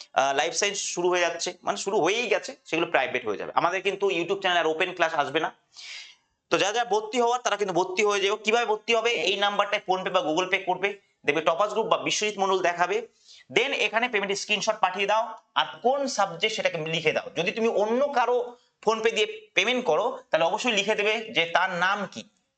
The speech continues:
কোন নাম থেকে পেমেন্টটা হয়েছে। যদি এখানে অসুবিধা হয়, এখানে কিউআর কোড স্ক্যানও তোমরা করতে পারো। এখানে স্ক্যান করবে, কোনো অসুবিধা হবে না, ঠিক আছে? কোনো, কোনো, যদি কোনো বিষয় বলার থাকে এই নাম্বারটায় তোমরা কল করতে পারো। তো এটা হচ্ছে ভর্তির শেষ সুযোগ।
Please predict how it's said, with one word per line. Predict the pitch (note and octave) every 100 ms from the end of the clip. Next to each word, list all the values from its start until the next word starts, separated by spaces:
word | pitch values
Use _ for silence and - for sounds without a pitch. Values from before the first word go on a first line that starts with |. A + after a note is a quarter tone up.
| _
কোন | G#3+ B3
নাম | A#3 G3+ G3+
থেকে | G3 F#3+
পেমেন্টটা | B3+ G#3+ D#3+ D#3
হয়েছে। | E3+ C3+ C3 - D3+ - - - _
যদি | F3+ A3
এখানে | C4 C4+ C#4
অসুবিধা | A#3 B3 B3
হয়, | A#3+ B3+ C4 - _ -
এখানে | C#3 F3 F3
কিউআর | G#3+ G#3+ G#3+ -
কোড | G#3
স্ক্যানও | G3 - F3 G3
তোমরা | G3+ E3+
করতে | F3 D3 C3
পারো। | A#2+ G#2+
এখানে | E3+ G#3+ A#3+ A#3 B3 -
স্ক্যান | - G#3 G#3
করবে, | G#3+ A3+
কোনো | - F#3+
অসুবিধা | E3 D#3 D#3
হবে | D3+ A#2+
না, | G#2 E2+ _ _ -
ঠিক | F3+
আছে? | A#3+ C4+ - _ - - -
কোনো, | F#3
কোনো, | G3 A3
যদি | D#3+ G3
কোনো | A3 A#3
বিষয় | G3+ F3+ A3+
বলার | E3+ F#3 G3+
থাকে | A3 G3+
এই |
নাম্বারটায় | F3+ F3+ F3+ F#3+
তোমরা | C#3+ D#3+
কল | - D3+
করতে | C3+ A#2+ A#2+
পারো। | A2+ F#2 - - -
তো | -
এটা | A#3
হচ্ছে | C#4+ D4 D4+
ভর্তির | F#3 G#3+ A3
শেষ | B3+ - A#3+ B3
সুযোগ। | - A3+ B3+ C4